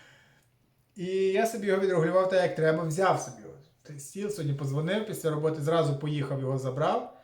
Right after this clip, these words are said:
Дві дівчини його самі розібрали, бо то ж ікеївський стіл. Там все з ключами розібрали, винесли мені його за сто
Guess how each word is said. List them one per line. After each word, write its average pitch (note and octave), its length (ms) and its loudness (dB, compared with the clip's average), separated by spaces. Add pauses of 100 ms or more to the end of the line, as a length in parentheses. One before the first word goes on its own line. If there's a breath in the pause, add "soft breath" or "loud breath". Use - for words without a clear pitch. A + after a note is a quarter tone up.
(240 loud breath)
Дві D#3+ 160 -4
дівчини E3+ 360 -2
його E3 160 4
самі F3 300 -2
розібрали, E3+ 600 2
бо F#3 200 -2
то G3 180 -2
ж - 160 -6
ікеївський F#3 460 -2
стіл. C3 220 -16 (140)
Там - 100 -20 (480)
все - 240 -12 (580)
з - 100 -16
ключами E3 880 -2 (160)
розібрали, D#3 480 0
винесли E3+ 420 -2
мені E3 220 -4
його D#3 260 -2
за D3 140 -6
сто A3+ 540 -4